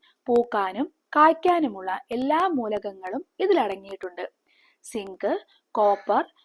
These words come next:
മാംഗനീസ്, അയേൺ, ബോറോൺ, കാൽഷ്യം, മഗ്നീഷ്യം, സൾഫർ, നൈട്രജൻ, ഫോസ്ഫറസ്, പൊട്ടാസ്യം ഇങ്ങനെ പതിനൊന്ന് മൂലകങ്ങൾ അടങ്ങിയ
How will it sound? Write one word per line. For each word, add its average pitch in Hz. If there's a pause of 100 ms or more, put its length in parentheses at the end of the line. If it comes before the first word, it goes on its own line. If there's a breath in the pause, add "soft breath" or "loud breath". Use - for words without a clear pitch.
(140)
മാംഗനീസ്, 196 (260)
അയേൺ, 202 (360)
ബോറോൺ, 202 (360)
കാൽഷ്യം, 208 (400)
മഗ്നീഷ്യം, 226 (380)
സൾഫർ, 208 (380 soft breath)
നൈട്രജൻ, 226 (400 soft breath)
ഫോസ്ഫറസ്, 294 (160)
പൊട്ടാസ്യം 190 (380)
ഇങ്ങനെ 202 (400)
പതിനൊന്ന് 349 (100)
മൂലകങ്ങൾ 202 (160)
അടങ്ങിയ 208